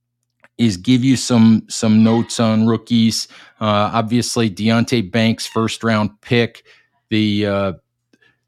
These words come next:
the Giants are hopeful that Banks will develop into a starting cornerback in twenty twenty-three. And,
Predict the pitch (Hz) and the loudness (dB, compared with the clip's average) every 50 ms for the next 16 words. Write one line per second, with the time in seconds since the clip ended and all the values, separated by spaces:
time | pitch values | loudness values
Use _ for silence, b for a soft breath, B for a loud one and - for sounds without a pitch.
0 | _ - - 101 90 82 90 - - 117 117 120 120 120 113 - - 120 107 98 | _ -8 -6 -6 -6 -8 -8 -6 -2 0 2 2 2 2 0 -2 -2 -4 -4 -4
1 | 90 - 113 117 110 - - - 113 107 101 90 85 95 95 127 127 131 135 127 | -2 -2 -2 -2 -2 -4 -6 -4 -4 -4 -4 -6 -8 -8 -4 -2 0 0 0 0
2 | - - - - 127 120 104 117 110 113 123 120 117 113 - - 120 120 117 110 | -2 -6 -8 -6 -6 -6 -6 -6 -4 -4 -2 -2 -2 -4 -4 -2 0 0 0 0
3 | - - - - 120 117 113 113 110 - - 101 - - - - - 113 110 110 | -2 -8 -6 -2 0 0 2 0 0 -2 -6 -8 -8 -8 -8 -4 -2 -2 -2 0
4 | 107 113 107 90 - - - 120 117 123 123 123 117 123 123 117 113 - - 120 | -2 -2 -4 -4 -6 -6 -2 0 0 2 0 0 0 0 0 -2 -2 -2 -2 -2
5 | 117 113 - - 131 123 117 117 113 - - - 123 117 117 101 - _ - 117 | -2 -4 -4 -4 -2 -2 -2 -2 -4 -8 -8 -6 -6 -6 -6 -8 -10 _ -14 -10
6 | 117 123 120 120 120 117 113 110 b b b b b b b b b b - - | -6 -4 -2 -2 -2 -2 -4 -6 b b b b b b b b b b -10 -4
7 | 110 110 110 107 104 104 101 95 90 | -2 0 0 0 0 0 -2 -2 -2